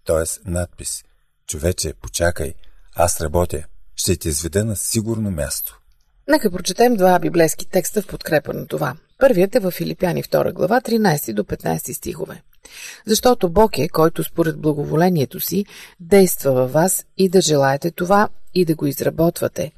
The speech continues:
Speaker 2: Вършете всичко без роптание и без препиране,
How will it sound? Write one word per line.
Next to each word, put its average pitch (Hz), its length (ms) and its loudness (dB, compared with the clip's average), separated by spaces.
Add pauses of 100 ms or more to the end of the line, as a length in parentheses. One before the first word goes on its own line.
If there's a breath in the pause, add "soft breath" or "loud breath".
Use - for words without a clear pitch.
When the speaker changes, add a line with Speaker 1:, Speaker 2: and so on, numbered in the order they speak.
(100)
Speaker 2:
Вършете 190 540 4
всичко - 440 -4
без 170 380 0
роптание 214 560 2
и 202 60 0
без 151 320 -2
препиране, 185 680 0